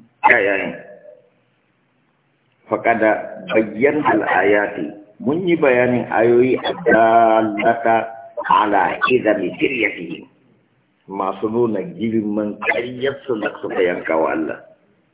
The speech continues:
Bidalika. Wa zuhuri butulani da'awahu. Da kuma bayyanan bacin karantarwansu.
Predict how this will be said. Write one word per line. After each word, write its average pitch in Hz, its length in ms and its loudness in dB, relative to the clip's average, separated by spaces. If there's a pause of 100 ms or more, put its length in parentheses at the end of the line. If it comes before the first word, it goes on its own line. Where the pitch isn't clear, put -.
(120)
Bidalika. - 720 -4 (1200)
Wa 110 160 2
zuhuri 101 400 2
butulani 90 720 -2
da'awahu. 85 560 -4 (720)
Da - 160 2
kuma 113 320 0
bayyanan 110 560 2
bacin 127 480 0
karantarwansu. 107 880 0